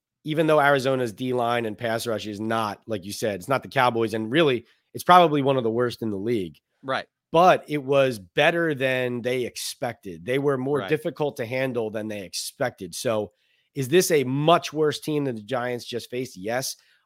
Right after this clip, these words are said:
Speaker 1: Are they, uh, total trash and their Giants O-line is gonna push them around? No.
Speaker 2: Right.
Speaker 1: And especially, listen, I really like John Michael Schmitz, but he's still a rookie learning.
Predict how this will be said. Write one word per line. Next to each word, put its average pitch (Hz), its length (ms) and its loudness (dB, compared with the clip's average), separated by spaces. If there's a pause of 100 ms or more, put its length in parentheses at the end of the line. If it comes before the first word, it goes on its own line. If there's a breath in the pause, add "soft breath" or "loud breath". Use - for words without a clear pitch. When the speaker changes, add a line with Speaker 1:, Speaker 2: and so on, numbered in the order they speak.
(120)
Speaker 1:
Are 151 260 6
they, 131 540 0 (300)
uh, 101 560 -8
total 147 300 4
trash 143 580 -2
and 123 160 0
their 113 260 0
Giants 127 340 0
O-line 123 320 -2
is 113 80 -4
gonna 107 140 -8
push 127 220 -8
them 113 120 -6
around? 117 340 -4
No. 113 220 -4 (640)
Speaker 2:
Right. 110 200 -8
Speaker 1:
And 117 480 -2
especially, 175 560 -2
listen, 131 340 -4
I 180 140 4
really 127 460 2
like 120 200 -2
John 113 220 -4
Michael 110 240 -6
Schmitz, 117 360 -6
but 107 320 -6 (280)
he's 147 240 -4
still 170 320 -2
a 156 80 0
rookie 135 360 -2
learning. 107 460 -4